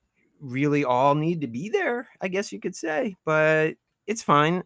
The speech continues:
I, I go along for the ride on this one. Um, our main character is, uh, Alice Palmer. Well, I guess the main character, it's the,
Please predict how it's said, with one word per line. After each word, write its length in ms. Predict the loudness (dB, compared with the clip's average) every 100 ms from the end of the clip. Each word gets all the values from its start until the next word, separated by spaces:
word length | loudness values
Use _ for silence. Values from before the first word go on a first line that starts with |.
| 0
I, 240 | 0 0
I 40 |
go 140 | 2 4
along 200 | 4 2
for 100 | -2
the 80 | -2
ride 220 | 0 0
on 100 | 0
this 180 | -4 -6
one. 240 | -6 -6 _ -20 -20 _ -20 -8
Um, 380 | -4 0 0 -2 -4
our 100 | -2
main 260 | -2 -2
character 540 | 0 0 0 -2 -4 -4
is, 260 | -4 -6
uh, 240 | -4 -2 -2
Alice 300 | -2 -2 -4
Palmer. 600 | _ -6 -2 -2 -2 -6 -8
Well, 280 | -8 -8 -12 -12
I 40 |
guess 200 | -10 -8
the 60 | -8
main 200 | -8 -8
character, 320 | -10 -10 -10
it's 140 | -10
the, 160 | -10 -14